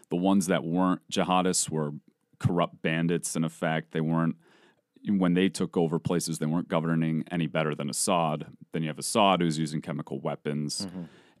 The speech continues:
Speaker 1: And, who, you know, even when he's not, his air force is basically bombing anything that, that moves. And
Speaker 2: Well,
Speaker 1: so
Speaker 2: the Russians are
Speaker 1: y-,
Speaker 2: basically doing
Speaker 1: yeah,
Speaker 2: it for
Speaker 1: and
Speaker 2: him.
Speaker 1: so, so
Speaker 2: Yeah.
Speaker 1: it, yeah, so introduced into this scenario,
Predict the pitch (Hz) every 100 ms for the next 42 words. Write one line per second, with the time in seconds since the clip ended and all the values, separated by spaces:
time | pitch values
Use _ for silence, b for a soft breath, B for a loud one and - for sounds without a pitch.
0 | - 87 82 78 78 78 98 87 - 87
1 | 76 82 101 82 80 78 71 80 80 76
2 | 76 - 80 73 - - 87 73 - 73
3 | 73 73 - 76 - 78 78 76 76 71
4 | 71 73 - _ _ - 87 80 - 76
5 | 67 53 - - - 90 82 67 - -
6 | - b b b b 117 98 117 98 92
7 | 92 - 95 90 - - - 92 87 147
8 | 143 98 92 - 98 92 101 98 131 87
9 | 78 123 123 180 160 151 165 175 143 170
10 | 147 120 104 143 143 170 156 160 175 156
11 | 135 113 107 - 120 139 127 104 95 90